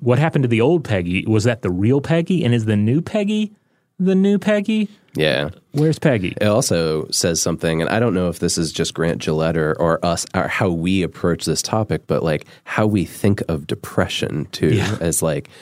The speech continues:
Speaker 2: that's a thing you cure.
Speaker 1: Yeah.
Speaker 2: We,
Speaker 1: Um,
Speaker 2: we'll have a robot come in and just
Speaker 1: <laughs>
Speaker 2: ju-, fix it.
Speaker 1: Yeah, he makes two main observations with all of these. Uh,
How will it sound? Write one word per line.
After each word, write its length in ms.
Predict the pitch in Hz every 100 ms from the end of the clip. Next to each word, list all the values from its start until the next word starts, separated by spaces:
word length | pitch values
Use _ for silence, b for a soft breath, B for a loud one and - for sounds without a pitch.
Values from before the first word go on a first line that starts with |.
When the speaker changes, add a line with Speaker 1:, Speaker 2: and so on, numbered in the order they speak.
| B B
Speaker 2:
that's 220 | - 190 -
a 80 |
thing 380 | 85 - 139 131
you 240 | 110 87 -
cure. 720 | - - - 101 80 50 98 - _
Speaker 1:
Yeah. 320 | 120 117 90 -
Speaker 2:
We, 100 | 139
Speaker 1:
Um, 180 | 107 -
Speaker 2:
we'll 80 | -
have 80 | 170
a 60 | 87
robot 460 | 80 90 80 78
come 200 | - 80
in 160 | 80 73
and 160 | 73 76
just 180 | 76 - _
Speaker 1:
<laughs> 140 | -
Speaker 2:
ju-, 100 | - -
fix 360 | - - -
it. 140 | - - _ _ - B B _ _ _ - B B B B B B B B _
Speaker 1:
Yeah, 200 | 120 120
he 160 | 117 175
makes 320 | 175 143 -
two 420 | - 139 139 135
main 220 | 123 117
observations 800 | 107 101 98 92 95 - 92 87
with 100 | 95
all 200 | 90 85
of 60 | 85
these. 360 | 85 87 -
Uh, 180 | - 101